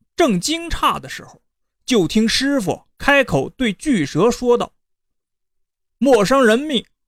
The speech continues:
不扰苍生，逢水成交，遇海化龙，去吧。”那蛇似乎是听懂了一般，摇头摆尾的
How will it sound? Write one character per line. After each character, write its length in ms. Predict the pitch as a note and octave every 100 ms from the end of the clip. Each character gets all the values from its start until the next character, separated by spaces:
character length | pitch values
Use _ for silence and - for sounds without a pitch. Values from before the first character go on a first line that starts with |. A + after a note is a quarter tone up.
| _ -
不 260 | C#4 C#3+
扰 120 | A2 - -
苍 280 | - G#3 G#3
生， 180 | G#3+ A3 _ _ _
逢 440 | - G#3+ A#3+ E4
水 260 | E4 E3 -
成 300 | - F3 A3+
交， 280 | B3 B3 - _ -
遇 300 | C#4+ G#3 A#2+
海 220 | - -
化 300 | - A3 D#3
龙， 240 | C3 D3 A#3 _ _ _
去 260 | - A3
吧。” 160 | D#3 D3 _ _ _ _ _ _ _ _ _ _ _ -
那 220 | E4 A#3
蛇 360 | - A#3 C#4+ -
似 520 | - - D4 G#3 E3+
乎 240 | F3+ C#4+
是 180 | C4+ F#3+
听 400 | D#3 - D4+ C#4+
懂 160 | F3+ -
了 140 | - F3
一 120 | F#3+
般， 160 | - - _ _ _ _ _ _ _
摇 280 | G3 C#4+ D#4
头 220 | B3+ D4+
摆 260 | C#4 A#3+ D4
尾 180 | F#3+
的 140 | D3+